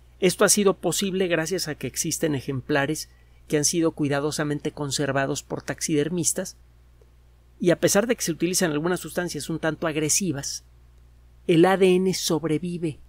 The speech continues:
a estas sustancias. El A D N, la molécula de A D N se rompe, pero no en muchos pedazos.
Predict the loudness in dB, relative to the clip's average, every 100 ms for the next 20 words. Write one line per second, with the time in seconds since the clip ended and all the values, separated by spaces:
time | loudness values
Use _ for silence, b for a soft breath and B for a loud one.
0 | -10 -8 -6 -10 -12 -12 -10 -10 -12 -14
1 | -18 -20 _ -20 -20 -20 _ -20 _ _
2 | _ -20 -20 -20 -20 _ _ -20 -16 -8
3 | -2 0 2 2 2 0 -2 0 0 2
4 | 4 4 2 0 -2 -2 0 0 0 0
5 | 0 -6 -2 -2 -2 -4 -6 -6 -6 -8
6 | -8 -6 -6 -6 -6 -8 -10 -12